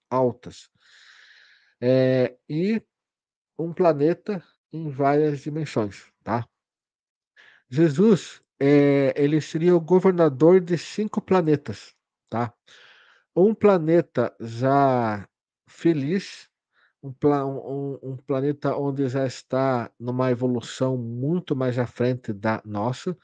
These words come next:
que gira em torno de uma estrela da constelação de Sírios. Ele também seria, eh, governador de um planeta regenerado,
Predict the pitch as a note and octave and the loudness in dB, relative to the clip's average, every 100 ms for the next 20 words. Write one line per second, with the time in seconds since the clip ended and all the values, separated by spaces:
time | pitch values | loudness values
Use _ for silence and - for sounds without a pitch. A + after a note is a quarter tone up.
0 | _ - - - _ - D3+ D3+ D3+ F3+ | _ -20 -20 -20 _ -8 -4 0 2 4
1 | F#3 - E3+ F3 F3 E3 E3+ E3 D3+ - | 2 4 6 6 4 2 2 2 0 -6
2 | - D#3 E3 E3 D#3+ - E3 D3 E3+ F3 | 4 6 6 4 0 -4 -6 -4 -4 -4
3 | - - E3 C3+ - - _ _ _ - | -4 -2 0 0 -2 -14 _ _ _ -20
4 | - _ _ _ _ - C#3 D#3 E3+ E3+ | -20 _ _ _ _ -8 0 2 2 0
5 | - E3+ D#3+ E3+ E3+ D#3 D3 C3 B2 - | 0 0 2 4 6 6 4 0 -2 -4
6 | A#2+ B2+ B2+ B2 B2 A#2+ A2+ A2 - C3+ | -2 0 2 0 -2 -4 -6 -6 -6 -2
7 | C#3 A#2 C3+ F3 - _ _ _ _ _ | 0 0 4 2 2 _ _ _ _ _
8 | B2+ D3+ D3+ D#3 C#3+ D#3+ D#3 E3 D#3 E3 | 0 0 4 2 2 0 0 -2 0 0
9 | E3+ E3 E3+ D3 C#3 D3 A#2 | 0 0 0 2 2 2 -2